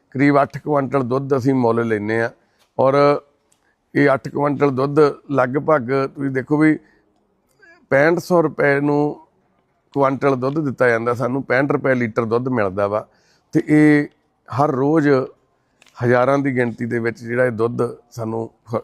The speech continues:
ਮੁੱਲ ਲੈਣਾ ਪੈਂਦਾ। ਤੇ ਉਹ ਵੀ ਪਤਾ ਨਹੀਂ ਕੁਆਲਿਟੀ ਕਿੱਦਾਂ ਦੀ ਆ, ਕਿਵੇਂ ਆ।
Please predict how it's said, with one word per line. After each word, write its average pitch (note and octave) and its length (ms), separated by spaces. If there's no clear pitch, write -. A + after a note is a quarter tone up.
ਮੁੱਲ A2+ 280
ਲੈਣਾ A2 240
ਪੈਂਦਾ। G#2+ 400
ਤੇ C#3 60
ਉਹ E3 200
ਵੀ F#3 300
ਪਤਾ D#3 200
ਨਹੀਂ D#3 120
ਕੁਆਲਿਟੀ C#3+ 480
ਕਿੱਦਾਂ C3 320
ਦੀ C3+ 180
ਆ, C3+ 60
ਕਿਵੇਂ C3 380
ਆ। C3 100